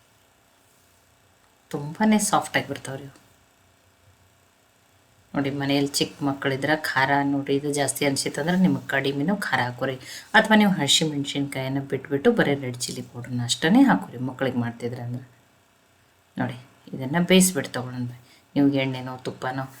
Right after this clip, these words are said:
ಯಾವುದನ್ನಾದ್ರೂ ಹಾಕಿ ಬೇಯಿಸ್ಬಿಟ್ಟು ತಗೋಬೋದು. ನೋಡಿ, ಈ ರೀತಿ ಹೆಲ್ದಿಯಾಗಿ ಮಾಡಿ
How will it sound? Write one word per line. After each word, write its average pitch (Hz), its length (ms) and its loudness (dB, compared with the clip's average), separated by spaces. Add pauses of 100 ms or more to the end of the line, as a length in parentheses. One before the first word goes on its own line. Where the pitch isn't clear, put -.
(240)
ಯಾವುದನ್ನಾದ್ರೂ 135 640 2
ಹಾಕಿ 143 440 0
ಬೇಯಿಸ್ಬಿಟ್ಟು 139 500 0
ತಗೋಬೋದು. 135 340 2
ನೋಡಿ, 123 240 0
ಈ 135 180 -2
ರೀತಿ 135 260 -2
ಹೆಲ್ದಿಯಾಗಿ 139 500 2
ಮಾಡಿ 131 420 -6